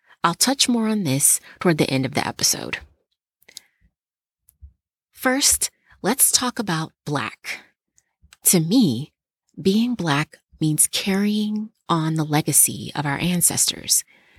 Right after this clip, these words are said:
We can pursue and achieve the things our ancestors dreamed of. Can you imagine what it must have been like to long for freedom? Or can you imagine what it must have been like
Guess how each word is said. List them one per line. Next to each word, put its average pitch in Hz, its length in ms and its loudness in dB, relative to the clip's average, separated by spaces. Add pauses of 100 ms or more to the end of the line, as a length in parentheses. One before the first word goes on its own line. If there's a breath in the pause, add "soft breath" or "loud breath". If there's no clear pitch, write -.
(380 soft breath)
We 185 120 2
can 196 180 2
pursue 208 640 2
and 170 80 0
achieve 185 500 0
the 175 120 0
things 151 580 -2
our 160 200 -2
ancestors 156 760 -2
dreamed 226 360 0
of. - 300 -6 (1120)
Can 208 180 6
you 247 160 6
imagine 151 640 0 (300 loud breath)
what 170 120 2
it - 120 0
must 160 420 2
have 208 100 -6
been 185 220 0
like - 400 -8 (360 soft breath)
to 190 120 6
long 151 320 2
for 156 160 -2
freedom? 160 560 -2 (840 soft breath)
Or 185 120 4
can 185 240 2
you 190 160 6
imagine 143 600 2 (220 loud breath)
what 170 140 2
it 156 100 0
must 160 300 0
have 190 100 0
been 170 220 0
like 123 400 -4